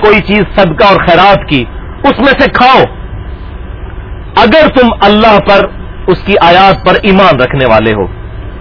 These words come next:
وَمَا لَكُمْ أَلَّا تَأْكُلُوا مِمَّا ذُكِرَ اسْمُ اللَّهِ عَلَيْهِ، اور تمہیں کیا ہوا ہے، کیوں کر ایسا ہو سکتا ہے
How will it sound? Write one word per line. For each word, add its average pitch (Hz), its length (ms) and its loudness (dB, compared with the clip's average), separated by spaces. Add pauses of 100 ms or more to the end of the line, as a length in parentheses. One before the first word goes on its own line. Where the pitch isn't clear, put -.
(1160)
وَمَا 208 360 4
لَكُمْ 285 460 2
أَلَّا 254 300 4
تَأْكُلُوا 240 680 2
مِمَّا 226 400 4
ذُكِرَ 202 420 2
اسْمُ 202 260 0
اللَّهِ 196 460 4
عَلَيْهِ، 190 520 2 (1500)
اور 247 360 2
تمہیں 262 300 4
کیا 320 240 4
ہوا 220 320 4
ہے، 151 180 4 (260)
کیوں 311 260 2
کر 320 100 4
ایسا 262 360 4
ہو 214 140 4
سکتا 190 380 2
ہے 131 100 4